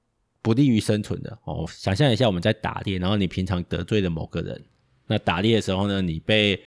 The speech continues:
那个猎物反过来攻击，他可能因为平常看你不爽，就不去救你或不去帮你，这样当然是不 OK 的啦。所以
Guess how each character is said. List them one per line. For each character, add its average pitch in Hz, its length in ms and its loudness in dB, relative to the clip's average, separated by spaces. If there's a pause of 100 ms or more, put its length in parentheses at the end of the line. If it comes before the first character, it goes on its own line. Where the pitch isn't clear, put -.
(380)
那 101 140 -4
个 90 320 0
猎 117 200 4
物 113 160 0
反 82 220 -4
过 120 120 0
来 92 120 2
攻 98 260 -2
击， - 240 -10
他 95 160 -4
可 87 100 -4
能 82 80 -2
因 90 80 -2
为 104 80 0
平 101 160 -6
常 85 160 -6
看 - 160 -6
你 85 80 -4
不 98 140 -6
爽， - 300 -8
就 - 80 -10
不 92 100 -12
去 98 140 -8
救 98 300 -2
你 90 120 -12
或 87 100 -6
不 85 120 -8
去 95 100 -4
帮 92 380 -4
你， 92 140 -6
这 98 100 -10
样 90 120 -4 (460)
当 107 140 0
然 101 80 2
是 107 80 0
不 113 160 0
OK 90 400 -2
的 85 100 -6
啦。 - 180 -8
所 123 160 2
以 131 360 4